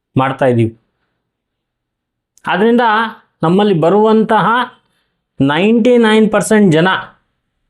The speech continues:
"ಯಾವುದೂ ಇಲ್ಲ ಗುರೂಜಿ, ನನಗೆ ಸಮಸ್ಯೆ ಚೆನ್ನಾಗಾಗಿದೆ, ಅನುಕೂಲ ಆಗಿದೆ" ಅಂತ ಹೇಳ್ತಾರೆ. ಒಂದು ಪರ್ಸೆಂಟ್ ಏನು ಅಂತ ಹೇಳಿದ್ರೆ ಏನೋ ಒಂದ್ ಸ್ವಲ್ಪ ಜನಗಳಿಗೆ ಒಂದು ತಡೆ ಅನ್ನತಕ್ಕಂಥದ್ದು ಆಗತ್ತೆ.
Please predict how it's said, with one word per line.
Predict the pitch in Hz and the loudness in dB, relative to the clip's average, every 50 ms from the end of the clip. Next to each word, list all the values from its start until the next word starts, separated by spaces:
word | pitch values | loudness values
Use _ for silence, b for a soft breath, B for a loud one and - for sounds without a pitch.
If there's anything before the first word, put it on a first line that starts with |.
| _ _ _ _ _ _ _ _ _ _ _ _ _ _ - - | _ _ _ _ _ _ _ _ _ _ _ _ _ _ -6 -4
"ಯಾವುದೂ | 135 117 123 151 180 196 214 226 240 247 254 254 254 262 | -2 -2 0 0 0 0 2 2 2 2 2 2 2 2
ಇಲ್ಲ | 254 233 220 226 | 2 2 2 2
ಗುರೂಜಿ, | 202 196 190 190 180 190 202 | 2 2 2 2 2 2 2
ನನಗೆ | 196 175 165 170 170 | 2 2 2 2 0
ಸಮಸ್ಯೆ | - 156 156 160 156 160 - - 160 156 143 | 0 0 0 -2 -2 -2 -2 -2 -2 -2 -2
ಚೆನ್ನಾಗಾಗಿದೆ, | - 143 139 151 170 202 226 233 214 214 202 185 175 170 170 | -2 -2 -2 -2 -2 -2 0 0 0 0 0 0 0 0 0
ಅನುಕೂಲ | 160 147 151 165 165 202 208 | 0 -2 -2 -2 -2 0 0
ಆಗಿದೆ" | 202 190 185 175 156 156 | 0 0 0 0 0 0
ಅಂತ | 156 170 165 | 0 0 0
ಹೇಳ್ತಾರೆ. | 185 175 151 127 - 123 117 104 - _ _ _ _ _ _ _ _ _ _ _ _ _ _ _ _ _ _ _ _ _ _ _ _ - 151 | 0 0 -2 -2 -2 -4 -6 -6 -10 _ _ _ _ _ _ _ _ _ _ _ _ _ _ _ _ _ _ _ _ _ _ _ _ -2 0
ಒಂದು | 156 202 233 226 - | 2 2 2 0 0
ಪರ್ಸೆಂಟ್ | 240 233 190 - 233 220 208 214 | -2 -2 -2 0 -2 0 0 0
ಏನು | 208 208 202 202 | 0 2 2 2
ಅಂತ | 202 160 | 0 0
ಹೇಳಿದ್ರೆ | 180 196 202 233 247 226 180 165 175 180 180 180 - _ _ _ _ _ _ _ _ _ _ _ _ _ _ - | 0 0 2 2 2 0 0 0 -2 -4 -6 -10 -14 _ _ _ _ _ _ _ _ _ _ _ _ _ _ -2
ಏನೋ | 135 143 175 226 254 | 0 0 2 2 2
ಒಂದ್ | 262 254 240 226 | 2 2 2 2
ಸ್ವಲ್ಪ | 226 220 220 196 214 | 0 0 0 0 0
ಜನಗಳಿಗೆ | 208 175 185 196 208 220 214 208 214 208 190 170 180 190 196 185 | 0 0 2 0 2 2 2 2 2 2 0 0 0 -2 -2 -2
ಒಂದು | 143 147 147 156 156 160 | 0 0 0 2 0 0
ತಡೆ | - - - 147 156 156 190 214 | -2 -4 -6 -4 -4 -2 0 0
ಅನ್ನತಕ್ಕಂಥದ್ದು | 220 214 208 202 175 - 190 - 185 180 170 180 175 160 | 0 0 0 -2 -2 -2 -4 -2 -2 0 0 0 0 0
ಆಗತ್ತೆ. | 151 139 131 123 123 123 - 113 - | 0 0 0 -2 -4 -6 -12 -16 -18